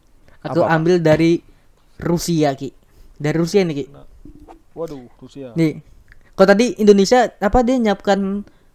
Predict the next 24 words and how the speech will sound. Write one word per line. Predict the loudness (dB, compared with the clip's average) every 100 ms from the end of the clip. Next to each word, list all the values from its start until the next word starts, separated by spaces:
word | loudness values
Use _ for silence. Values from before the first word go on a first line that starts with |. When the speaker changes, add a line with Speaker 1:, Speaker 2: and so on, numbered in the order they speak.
| -6
Speaker 1:
kerbau, | -2 -2 0 2 2
Speaker 2:
Kambing, |
Speaker 1:
eh, | 2
kambing |
Speaker 2:
kambing. | 2 2 0
Speaker 1:
ya? | -2 -4 _ _ -2
Kambing | 0 2 0 0
dengan | -2 0
ayam | 0 0 -2
ya? | -8 -18 -20 -20 _ _ -18
Rusia | -8 -6 -2
Speaker 2:
Ya. |
Speaker 1:
nggak | 0 0
mau | 2
kalah, | 4 4
Ki. | 2 -6 -8 -20 -20 -12
Mungkin | -6 0 2
Rusia | 2 4
Speaker 2:
Apa | 6
Speaker 1:
denger | 6 4
Speaker 2:
dia? | 4
Speaker 1:
kabar | 4 6 4
ini, | 4 2
Ki, | -2